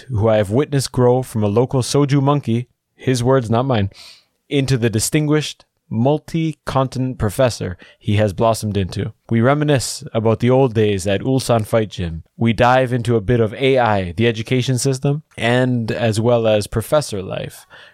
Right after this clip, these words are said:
crypto, and a bunch of other cool topics. Lenski, I hope you decide to return to Korea one day, brother.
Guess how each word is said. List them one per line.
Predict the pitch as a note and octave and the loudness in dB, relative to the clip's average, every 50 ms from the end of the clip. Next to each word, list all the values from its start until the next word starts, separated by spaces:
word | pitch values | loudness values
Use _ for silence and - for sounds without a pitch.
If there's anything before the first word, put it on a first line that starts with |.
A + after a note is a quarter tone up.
| _ - | _ -8
crypto, | - - F#3 - - E3+ E3+ E3+ E3+ | -4 -4 -2 -2 0 0 0 0 0
and | - - A2 G#2 | -2 -4 -4 -4
a | |
bunch | F2+ A2+ A2+ G#2+ - | 0 0 -2 -2 0
of | G#2+ | -2
other | A2+ G#2+ G#2 G2 | 0 0 0 -2
cool | - - A2+ G#2 G2+ - | -4 -4 -4 -4 -4 -4
topics. | - - A2 - - F#2+ F#2 - - - - _ - | -4 -6 -6 -6 -6 -12 -16 -14 -14 -18 -16 _ 0
Lenski, | C#3+ D#3 C#3+ - - A2+ F#2 - _ - | 0 0 0 0 -6 -10 -10 -12 _ -4
I | - B2 | -2 0
hope | D3+ F3 F3+ | 0 0 0
you | F#3 D3 | -2 -2
decide | C3 A#2+ - C3+ B2+ A#2 - | -2 0 2 2 0 2 0
to | A2+ | 0
return | G#2 A2 - - B2+ B2 A2 | -2 -2 0 0 0 0 0
to | A#2 G#2+ | -2 -4
Korea | - - A#2+ A#2 A2+ G#2+ | -2 0 0 2 2 2
one | G2 G2 G2 F#2+ F2+ | 0 0 -2 -2 0
day, | G2 F#2+ | 0 -2
brother. | F#2 F2 G2+ G2 G2 G#2 G2+ | 0 0 0 0 0 0 -4